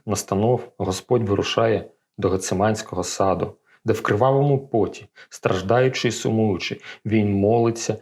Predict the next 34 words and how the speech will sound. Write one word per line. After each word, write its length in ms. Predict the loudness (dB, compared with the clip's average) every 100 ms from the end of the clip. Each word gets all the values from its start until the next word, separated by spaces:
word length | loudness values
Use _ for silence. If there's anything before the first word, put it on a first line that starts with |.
| -10 -4
і 40 |
закликає 580 | -2 2 0 2 2 2
своїх 360 | 0 -2 -2 -4
найближчих 680 | -4 0 0 0 -6 -8 -8
учнів 440 | -6 -6 -8 -12 _ _ _
не 80 | -6
спати. 440 | -6 -4 -6 -6 -16 _ _ _ _ _ _ _ -16
З 120 | 0
подій 500 | 0 2 2 0 -2 0
у 100 | 0
Гециманському 720 | 2 2 2 0 -2 -4 -2
саду, 520 | 0 0 2 0 -2 -12 _ _
з 180 | -8 0
того, 400 | 2 2 0 0
як 200 | 0 -2
почувається 640 | -4 0 2 0 0 0
Ісус 480 | 0 -2 0 -2 -2
і 60 | -4
про 160 | -2
що 220 | 0 0 2
Він 140 | 4
молиться, 560 | 4 4 4 2 -2 -8 -10 -10
нескладно 440 | -6 -2 0 2 2
зрозуміти, 680 | 2 2 2 2 0 -2 -12 _ _ -10
що 200 | -2 2
Господь 500 | 2 0 0 2 4
зовсім 460 | 2 2 0 0
не 80 | 0
хотів 440 | 0 -2 -2 -2 -2
іти 180 | -2
на 100 | -4
страждання 600 | -4 -2 -2 2 2 2 0
та 160 | -2
вмирати. 540 | -2 0 0 0 -4